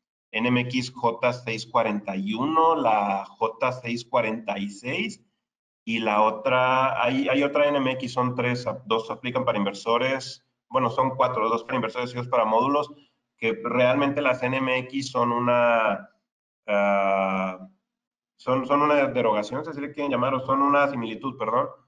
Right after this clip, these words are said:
de las normativas internacionales. Entonces, entrar a la parte de ecotecnologías con hipoteca verde re-, o Renova tu hogar,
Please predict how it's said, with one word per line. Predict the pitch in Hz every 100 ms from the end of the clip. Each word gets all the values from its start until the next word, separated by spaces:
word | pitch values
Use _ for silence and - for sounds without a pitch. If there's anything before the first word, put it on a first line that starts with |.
| _ _ _
de | 110 107
las | 107 107 107 -
normativas | 117 113 107 123 123
internacionales. | 123 117 104 104 107 120 104 - _ _
Entonces, | _ 110 107 -
entrar | 113 113 120 120 139
a |
la | 143 135
parte | 131 143
de | 139
ecotecnologías | 131 120 107 104 104 - 120 127 127 -
con | 107 104
hipoteca | 104 _ - 104 - 113 127
verde | 123 120 123
re-, | 113 110
o | 107
Renova | 107 107 110 120 127
tu |
hogar, | 123 110 117 143